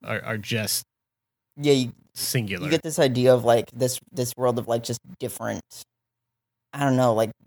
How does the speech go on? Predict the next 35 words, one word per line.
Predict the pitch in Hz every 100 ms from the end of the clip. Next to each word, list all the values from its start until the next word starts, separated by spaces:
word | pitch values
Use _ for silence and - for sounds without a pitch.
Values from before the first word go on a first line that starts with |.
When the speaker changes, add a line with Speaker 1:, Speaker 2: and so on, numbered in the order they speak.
| _ _ _ _ _ _ _ _ _ -
Speaker 2:
there's | 180
something | 220 196 220
to |
be | 202
said | 170 151 147 -
for | 143
the | 127 135
whole, | 139
like, | 123 120 120
no | 127
sound | 123 123 120
of |
space | - 110 117 -
thing, | 135
but | 127 113
having | 131 139 151 143
this, | 127 123
this, | 110 107 -
uh, | 120 101 82 - _ _ _ _ _ _ _ 127
this | 123
sort | 131
of | 113 107
deal | 117 113 104
is | 104
just | - 110 - 120
gorgeous. | 110 110 107 - - - - _ _ _ _ _ _ _ -
Speaker 1:
Yeah. | 143 117 101 104 _ _ _
Speaker 2:
It | 143
had | 139
so | 127 147
much | 143 143
more | 123
personality | 123 120 117 113 110 101
than | 110
if, | 110